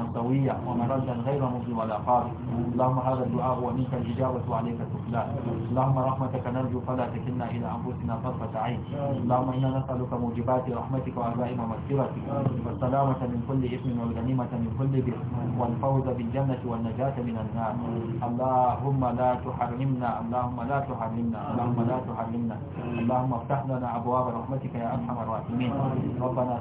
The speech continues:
تقبل منا إنك أنت السميع العليم، وتب علينا إنك أنت التواب الرحيم. اللهم صل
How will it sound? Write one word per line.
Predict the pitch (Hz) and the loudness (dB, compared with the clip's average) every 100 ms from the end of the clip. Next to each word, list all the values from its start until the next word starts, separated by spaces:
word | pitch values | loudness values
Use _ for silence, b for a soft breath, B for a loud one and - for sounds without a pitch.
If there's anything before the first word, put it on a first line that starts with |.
| - | -2
تقبل | 135 127 120 | 0 0 0
منا | 123 123 117 | 0 0 -2
إنك | 123 120 110 | -2 -4 -4
أنت | 120 117 | -4 -4
السميع | 117 113 117 113 | -4 -4 -2 -2
العليم، | 113 117 127 127 | -2 -2 -2 -2
وتب | 117 123 - | -2 0 0
علينا | 127 117 117 | 0 0 -2
إنك | 117 117 123 | -4 -4 -6
أنت | 120 | -6
التواب | 117 - 113 117 | -6 -4 -2 -2
الرحيم. | 110 107 139 139 - 117 113 110 | -4 -4 -2 0 -2 -2 -2 0
اللهم | 135 127 127 123 | 2 2 2 0
صل | 131 | -2